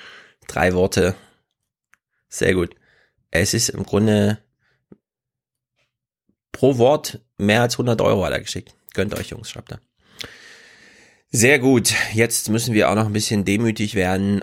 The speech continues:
Unser lieber Musik Matthias, den ich die Woche noch fragte, kannst du uns nicht noch ein kleines Science-Fiction-Stück basteln? Ich hab doch mit Thomas über Science-Fiction gesprochen.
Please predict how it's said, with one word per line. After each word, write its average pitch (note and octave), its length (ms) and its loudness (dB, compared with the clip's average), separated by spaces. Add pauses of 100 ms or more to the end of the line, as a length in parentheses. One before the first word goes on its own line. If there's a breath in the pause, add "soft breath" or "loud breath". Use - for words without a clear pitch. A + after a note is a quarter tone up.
Unser B2 500 4
lieber G#2+ 380 2
Musik G#2 360 0
Matthias, F2+ 720 -2 (1200 soft breath)
den G2+ 140 2
ich G#2+ 120 -2
die G#2 160 0
Woche D3+ 260 4
noch A#2+ 220 2
fragte, A2 640 0 (1000 loud breath)
kannst D#3 320 -2
du D#3+ 60 4
uns C3+ 240 2
nicht B2 180 0
noch A#2 240 0
ein G#2+ 160 0
kleines A2 360 0
Science-Fiction-Stück B2 840 -2
basteln? C3+ 400 0
Ich G#2+ 140 0
hab A2+ 140 -2
doch A2+ 100 0
mit A2+ 160 -4
Thomas A#2 280 2
über A#2 120 0
Science-Fiction B2 640 0
gesprochen. F#2 480 -4